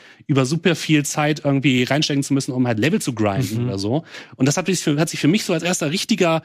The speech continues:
Speaker 1: richtige Bremse angefühlt. Das würdest du in einem Bus sitzen und du musst irgendwo hin und vor dir stehen dreißig Fahrzeuge und einer stellt sich dahin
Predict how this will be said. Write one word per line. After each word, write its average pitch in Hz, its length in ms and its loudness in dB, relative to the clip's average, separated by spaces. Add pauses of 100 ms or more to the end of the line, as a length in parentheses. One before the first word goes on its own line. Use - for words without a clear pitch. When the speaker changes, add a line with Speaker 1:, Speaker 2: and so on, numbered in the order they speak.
(140)
Speaker 1:
richtige 175 260 0
Bremse 151 460 2
angefühlt. 101 480 0
Das 101 140 -4
würdest 185 200 -2
du 180 40 0
in 151 80 4
einem 123 180 2
Bus 277 220 4
sitzen 214 380 -2
und 151 80 0
du 147 40 2
musst 185 280 2
irgendwo 156 280 2
hin 240 320 4 (360)
und 170 400 2
vor 214 320 0
dir 202 340 2
stehen 175 340 2
dreißig 160 440 0
Fahrzeuge 165 460 0
und 143 80 2
einer 185 180 2
stellt - 180 0
sich 175 100 -4
dahin 175 340 2